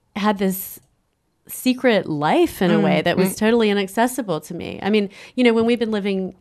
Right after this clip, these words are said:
Speaker 1: in England, we go into a restaurant, and it, it was like the third party interlocutor then came into our life in French, and I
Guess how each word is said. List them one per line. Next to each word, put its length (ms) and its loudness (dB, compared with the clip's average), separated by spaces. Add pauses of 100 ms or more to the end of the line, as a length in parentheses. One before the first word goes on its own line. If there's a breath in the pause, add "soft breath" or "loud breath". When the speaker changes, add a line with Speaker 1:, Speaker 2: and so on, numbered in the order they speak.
Speaker 1:
in 80 0
England, 300 6
we 80 4
go 160 0
into 240 0
a 60 0
restaurant, 520 -4
and 180 -6 (380 soft breath)
it, 200 4
it 100 6
was 160 2
like 160 4
the 100 2
third 420 2
party 540 0 (320)
interlocutor 680 2
then 200 -2
came 180 0
into 220 -4
our 120 0
life 260 -4
in 140 -2
French, 340 0
and 120 -4
I 160 -2